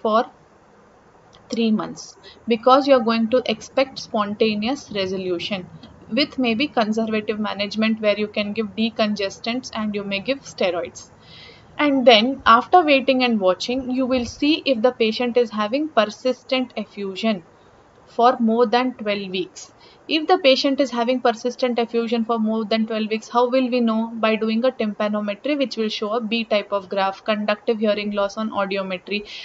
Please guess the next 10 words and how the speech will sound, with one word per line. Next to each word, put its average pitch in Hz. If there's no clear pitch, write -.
persistent 254
symptoms. 185
Then 254
you 320
are 269
going 226
to 226
do 220
a 220
myringotomy 220